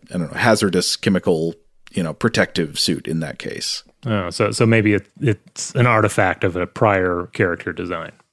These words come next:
Speaker 1: Possibly. But Renata has more thoughts about jumpsuits. Rob, I know you're chomping at the bit for these. Okay. <laughs> So, uh, We also remembered that lots of characters and ordinary people in the eighties wore jumpsuits. Think Ghostbusters.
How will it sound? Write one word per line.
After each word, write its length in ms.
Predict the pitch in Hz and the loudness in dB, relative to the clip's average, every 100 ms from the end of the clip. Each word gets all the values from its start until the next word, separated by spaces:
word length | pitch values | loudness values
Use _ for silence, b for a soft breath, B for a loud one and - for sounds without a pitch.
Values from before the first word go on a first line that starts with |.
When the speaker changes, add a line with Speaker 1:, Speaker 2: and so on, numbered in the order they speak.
| _ | _
Speaker 1:
Possibly. 560 | - 156 - - - - _ _ - | 2 2 2 -4 -10 -16 _ _ 6
But 320 | 208 135 - | 8 8 4
Renata 320 | 110 110 107 | 4 6 6
has 220 | 123 107 | 4 4
more 160 | 113 123 | 4 6
thoughts 300 | 123 90 - | 6 4 6
about 220 | 110 101 | 4 4
jumpsuits. 720 | 101 127 127 - 90 - - | 4 4 4 2 0 -2 -2
Rob, 260 | 98 95 92 | 2 4 4
I 60 | 90 | 2
know 120 | 95 | 2
you're 180 | 92 85 | 0 -2
chomping 480 | - 127 101 110 98 | 0 2 2 4 2
at 100 | 87 | 2
the 60 | |
bit 260 | 92 95 87 | 0 2 2
for 160 | - | -2
these. 340 | 87 90 71 82 | -2 -2 -2 0
Okay. 380 | 95 98 80 - B B | 2 2 0 -4 B B
<laughs> 220 | 110 B | -6 B
So, 340 | - 120 95 | 2 6 6
uh, 260 | 95 107 104 - | 4 2 2 4
We 220 | 143 196 | 6 8
also 320 | 233 311 311 | 6 6 4
remembered 420 | 220 143 110 107 | 6 6 6 6
that 140 | 120 110 | 4 2
lots 480 | 110 135 254 - 180 | 0 2 2 2 -2
of 100 | 139 | 2
characters 560 | 143 160 147 104 98 | 4 4 4 2 4
and 100 | 110 - | 4 4
ordinary 480 | 117 139 139 135 | 4 6 6 4
people 340 | 131 110 104 110 | 4 2 4 6
in 80 | 110 | 6
the 100 | - | 4
eighties 440 | 95 90 95 - | 0 0 -2 -2
wore 240 | 87 87 | 0 0
jumpsuits. 800 | - - 190 - - 71 - - B B | 2 6 6 6 0 -2 -4 -8 B B
Think 340 | - 101 110 - 113 | 0 2 2 -2 4
Ghostbusters. 920 | 147 247 - - 80 - 50 64 - | 6 6 4 2 2 0 -4 -4 -6